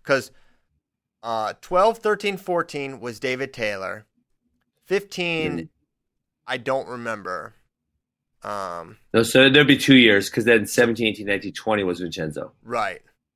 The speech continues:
Speaker 1: So
Speaker 2: Yeah.
Speaker 1: basically seven of the ten-ish, eight-ish years, whatever.
Speaker 2: Yeah.
Speaker 1: They've had, they've been,
Speaker 2: Mm-hmm.
Speaker 1: had a national champion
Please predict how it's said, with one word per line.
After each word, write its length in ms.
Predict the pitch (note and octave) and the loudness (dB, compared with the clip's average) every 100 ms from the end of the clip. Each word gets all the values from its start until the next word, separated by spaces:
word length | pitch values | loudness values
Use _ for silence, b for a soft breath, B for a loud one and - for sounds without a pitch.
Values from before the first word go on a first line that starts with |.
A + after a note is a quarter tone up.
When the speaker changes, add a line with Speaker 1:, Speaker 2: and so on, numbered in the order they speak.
| _ | _
Speaker 1:
So 180 | - B2+ | -6 -6
Speaker 2:
Yeah. 60 | |
Speaker 1:
basically 380 | A2+ C3+ C#3+ C3 | -2 -2 -2 -8
seven 480 | A2 - C#3 C3 A#2+ | -8 -2 0 0 -4
of 180 | A#2 G2+ | -6 -8
the 220 | G#2+ G#2 _ _ _ _ | -14 -14 _ _ _ _
ten-ish, 560 | A#2+ G#2 G2 - - _ - | -12 -10 -12 -14 -18 _ -20
eight-ish 360 | G2+ G2 - | -18 -18 -18
years, 280 | F2+ F2 - | -18 -18 -18
whatever. 420 | D#2+ D2+ B1+ A2 A2 _ _ _ - | -16 -14 -14 -16 _ _ _ _ -8
Speaker 2:
Yeah. 120 | E2+ | -6
Speaker 1:
They've 80 | D#2+ | -6
had, 160 | D2 D2 _ | -8 -14 _
they've 160 | G2+ A#2+ | -10 0
been, 120 | C#3+ | 2
Speaker 2:
Mm-hmm. 80 | D#3+ | 2
Speaker 1:
had 160 | C#3 G#2 | -2 -10
a 40 | |
national 300 | G#2+ G#2 G#2 | -12 -14 -16
champion 460 | - G2+ F#2 F#2 | -18 -18 -16 -20